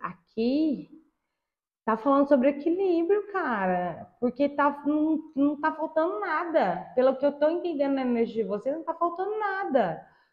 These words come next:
pra que esse sucesso, né? Ou pra que essa, essa, essa situação venha a ter sucesso. Só tá dependendo de vocês.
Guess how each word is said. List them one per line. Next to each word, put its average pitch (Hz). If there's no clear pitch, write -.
pra 262
que 269
esse 269
sucesso, 254
né? 247
Ou 254
pra 262
que 262
essa, 254
essa, 226
essa 220
situação 247
venha 262
a 262
ter 247
sucesso. 196
Só 285
tá 269
dependendo 277
de 247
vocês. 247